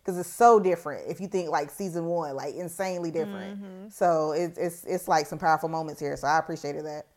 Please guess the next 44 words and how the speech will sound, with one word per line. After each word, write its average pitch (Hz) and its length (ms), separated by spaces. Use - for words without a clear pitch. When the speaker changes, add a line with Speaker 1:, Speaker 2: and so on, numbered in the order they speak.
Speaker 2:
Yeah, 202 500
she, 254 440
she's - 640
not 220 240
going 214 320
to 214 80
treat 208 340
Serena 196 680
as 190 100
some 175 320
vessel 226 600
for, 196 280
to 190 160
bring 190 240
forth 190 300
a 185 80
child. 208 440
Like, 185 280
"You're 214 340
his 202 240
mom. 185 540
This 226 200
ain't 196 240
Gilead. 175 600
Like, 175 280
we're 196 180
going 190 340
to 185 120
figure 175 300
this - 240
out. 120 240
Come 190 180
on." 180 300
Speaker 1:
Mm-hmm. 165 300
Speaker 2:
So 208 420
June 247 340
takes 254 260
Serena 233 320
to 226 120
the 226 100
hospital 220 460
to 208 80
be 202 140
seen. 226 580